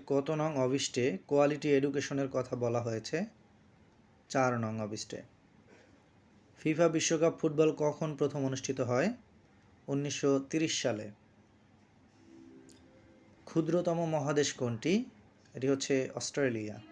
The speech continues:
কোন দেশকে ইউরোপের ঝু-, রুটির ঝুড়ি বলা হয়?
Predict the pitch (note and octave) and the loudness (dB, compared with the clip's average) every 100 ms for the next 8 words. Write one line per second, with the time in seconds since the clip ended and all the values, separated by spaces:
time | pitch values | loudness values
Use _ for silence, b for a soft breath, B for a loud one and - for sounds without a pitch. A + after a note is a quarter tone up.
0 | - - - - - - _ - - - | -20 -20 -20 -20 -20 -20 _ -20 -20 -20
1 | - _ _ - - D#3+ F3+ D#3+ D#3+ - | -20 _ _ -12 0 2 4 4 4 4
2 | F3 E3+ D3+ D#3 D#3+ D#3 D#3 C#3 C3+ D3 | 4 4 4 4 2 4 2 4 2 0
3 | D3 C#3+ C#3+ D3+ C3+ C#3 C3 A#2+ A#2+ A#2 | 0 0 0 0 4 6 6 6 4 4
4 | D3+ A#3 | 2 2